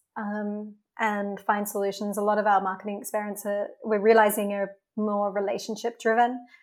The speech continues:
And so it takes time to build those relationships. Uh, so that's, you know, just keeping on going with them when you're, it's slow to build. Um, so I think S E O is a good example of this. You know, you're not gonna see results from S E O until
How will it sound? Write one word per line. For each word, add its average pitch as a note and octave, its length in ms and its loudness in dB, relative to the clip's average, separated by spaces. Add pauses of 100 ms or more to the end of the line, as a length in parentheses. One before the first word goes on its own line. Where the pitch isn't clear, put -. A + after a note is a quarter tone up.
(120)
And A3 80 -4
so A3 100 0
it A3+ 80 -2
takes A3+ 200 -2
time G3+ 320 -6
to G#3 120 -8
build G#3+ 180 -4
those G#3+ 240 -6
relationships. - 880 -4 (440)
Uh, A3 280 6
so A3 160 2
that's, B3+ 280 10 (460)
you B3+ 60 8
know, A#3+ 80 12
just B3 180 0 (540)
keeping C#4 340 4
on A3+ 140 4
going A3 320 4
with A3+ 180 0
them A#3+ 300 4 (160)
when G#3 560 2 (1040)
you're, A3+ 480 10
it's A#3 240 6
slow G#3+ 220 6
to A3 80 8
build. G#3+ 360 2 (320)
Um, G#3 440 -4
so A#3 100 6
I G#3+ 60 6
think G#3+ 180 4
S - 180 2
E A3 100 2
O G3+ 100 4
is G3+ 120 0
a G#3 120 -2
good G#3 180 0
example G3+ 400 -2
of G3+ 140 -4
this. G3+ 240 0
You G#3+ 40 0
know, G3+ 60 0
you're G3+ 140 -2
not G3+ 180 -2
gonna G#3 140 -6
see G3+ 180 -2
results G#3+ 400 -2
from G#3 80 -6
S G3 180 -10
E G3+ 120 -2
O G3+ 160 -2
until G3 500 -4